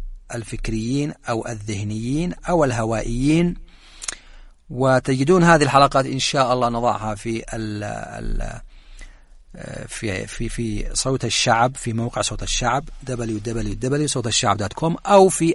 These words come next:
التليجرام، في قناة خاصة بي في التليجرام، تواصلوا معي، أرسل لكم بعض الروابط،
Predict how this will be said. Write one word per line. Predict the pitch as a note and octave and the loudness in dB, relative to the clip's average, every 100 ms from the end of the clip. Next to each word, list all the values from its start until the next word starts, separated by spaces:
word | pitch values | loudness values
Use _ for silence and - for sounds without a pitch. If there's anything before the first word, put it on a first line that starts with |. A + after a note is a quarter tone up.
| - | 0
التليجرام، | C3+ - F#3 D3+ B2 A#2+ B2 E3+ F3+ - - - - - - - A#2+ A#2 | -6 0 4 4 4 4 4 2 -2 -12 -20 -16 -8 -8 -8 -10 -8 -6
في | - C3+ | -2 0
قناة | - B2+ C3 | 2 2 4
خاصة | A#2+ - B2+ - - | 2 0 0 0 -2
بي | A2 A#2 C3 C3+ | -2 0 0 0
في | - | -4
التليجرام، | A2+ - A2 A2 A2+ A#2+ C3 - - - - - | -8 -6 -4 0 4 4 2 -4 -12 -16 -18 -6
تواصلوا | B2+ B2 - A#2 A#2 | 2 2 2 -2 -2
معي، | A2+ A2+ A2 | -2 -2 -2
أرسل | G#2+ - A2+ | -4 -6 -6
لكم | G#2+ A2 | -6 -4
بعض | G#2+ G#2 G#2+ - - - | 0 0 0 -8 -16 -14
الروابط، | A#2 G#2 A2+ B2 E3 | -6 -2 0 0 -4